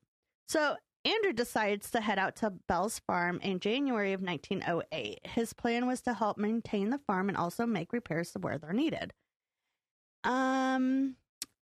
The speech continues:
so he moves out there, and for about two weeks, he was there for about two weeks when Belle had asked him to go with her and get a three thousand dollar loan,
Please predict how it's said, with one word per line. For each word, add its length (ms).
so 300
he 160
moves 320
out 260
there, 440
and 680
for 120
about 300
two 340
weeks, 680
he 140
was 140
there 140
for 140
about 240
two 220
weeks 340
when 240
Belle 240
had 220
asked 300
him 140
to 140
go 420
with 360
her 180
and 200
get 140
a 180
three 220
thousand 440
dollar 380
loan, 600